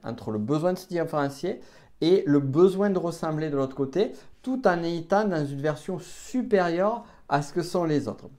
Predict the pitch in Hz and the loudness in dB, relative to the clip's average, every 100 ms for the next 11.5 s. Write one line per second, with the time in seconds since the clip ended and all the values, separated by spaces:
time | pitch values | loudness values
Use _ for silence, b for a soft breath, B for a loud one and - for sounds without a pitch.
0 | - - 127 190 214 196 160 208 185 156 | -20 -10 0 2 2 2 2 2 0 0
1 | 151 139 190 190 127 123 - 156 160 147 | 0 0 -4 -2 -2 -2 -2 -2 -2 -2
2 | 117 107 120 113 113 - 123 - - - | -6 -10 -8 -8 -8 -8 -8 -8 -14 -8
3 | 113 135 - 170 147 123 - 160 - b | -6 -6 0 2 2 -2 -2 -4 -6 b
4 | b b b _ - 320 226 - - - | b b b _ 0 4 4 2 -6 -4
5 | 165 147 147 170 - _ _ _ _ _ | -2 -2 -4 -6 -14 _ _ _ _ _
6 | - - - 147 139 - _ _ _ _ | -20 -20 -6 0 0 -2 _ _ _ _
7 | 110 123 131 123 - - - 127 143 139 | -4 0 2 2 -2 -10 -20 -8 -4 -2
8 | 110 110 - 151 170 147 110 107 - _ | -2 -8 -12 -2 0 0 -2 -6 -14 _
9 | - 147 147 123 - 147 220 B B B | -12 -10 -8 -10 -2 0 -2 B B B
10 | - 113 - 120 120 156 156 160 139 135 | -20 -20 -8 -4 -2 0 -2 -4 -6 -6
11 | 123 117 110 131 - | -6 -6 -4 -4 -4